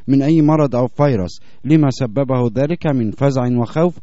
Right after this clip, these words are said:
أصاب مختلف أرجاء العالم وسبب خسائر اقتصادية جمة. وأشارت الصحيفة في الوقت نفسه إلى مواصلة الفيروس المسبب للمرض القاتل انتشاره بصورة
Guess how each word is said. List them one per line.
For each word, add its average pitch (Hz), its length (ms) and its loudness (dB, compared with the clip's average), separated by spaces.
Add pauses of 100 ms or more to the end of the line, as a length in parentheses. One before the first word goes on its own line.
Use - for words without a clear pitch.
(200)
أصاب 180 340 0
مختلف 131 540 -2
أرجاء 123 300 -2
العالم 139 440 -2
وسبب 131 580 0 (260)
خسائر 156 500 0
اقتصادية 117 680 -2
جمة. 107 380 0 (260)
وأشارت 147 380 -2
الصحيفة 160 480 -8
في 165 80 -12
الوقت 143 340 -2
نفسه 160 400 -2 (260)
إلى 160 280 2
مواصلة 120 640 0
الفيروس 127 580 -2
المسبب 123 360 -2 (520)
للمرض 120 640 2
القاتل 160 540 -2
انتشاره 147 640 0
بصورة 127 420 -2